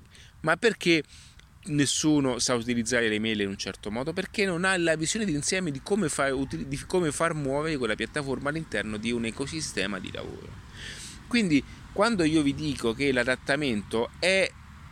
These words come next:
necessario per qualsiasi ecosiste-, ecosistema, eh, personale, cioè l'adattamento, ragazzi, come lo stesso adattiva, si adatterà sempre, ok?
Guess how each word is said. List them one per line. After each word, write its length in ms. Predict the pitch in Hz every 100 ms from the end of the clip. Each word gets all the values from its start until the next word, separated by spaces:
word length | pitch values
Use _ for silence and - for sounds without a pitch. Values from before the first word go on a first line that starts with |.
| -
necessario 1120 | 151 156 175 - 147 - - 175 101 98 101 -
per 220 | 143 135
qualsiasi 420 | - 151 - 202
ecosiste-, 580 | 151 120 120 - 143 135
ecosistema, 720 | 131 123 123 - - 170 147 120 - - -
eh, 200 | 113 98 -
personale, 880 | 143 - - 131 160 170 107 101 95
cioè 180 | 165
l'adattamento, 680 | 156 170 202 220 180 110 107
ragazzi, 520 | 110 110 95 - - 110 - - - - - - -
come 280 | 240 226
lo 120 | 185 175
stesso 440 | - 277 - 131
adattiva, 480 | 104 98 113 95 -
si 120 | -
adatterà 480 | 135 143 - 170 185
sempre, 720 | - - 143 131 - - - - - - - - - -
ok? 400 | - - 160 113